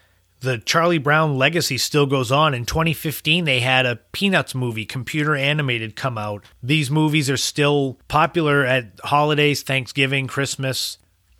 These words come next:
But the last originally run Peanuts comic strip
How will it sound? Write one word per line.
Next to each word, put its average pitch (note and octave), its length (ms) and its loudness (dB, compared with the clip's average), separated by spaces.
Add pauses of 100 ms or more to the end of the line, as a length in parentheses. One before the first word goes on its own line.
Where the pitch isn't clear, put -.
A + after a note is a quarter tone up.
(100)
But B2 140 -4
the B2+ 100 -2
last C#3+ 340 2
originally D#3+ 480 2
run D3 300 2
Peanuts D3+ 500 -2
comic D#3 440 -2
strip D#3 360 -2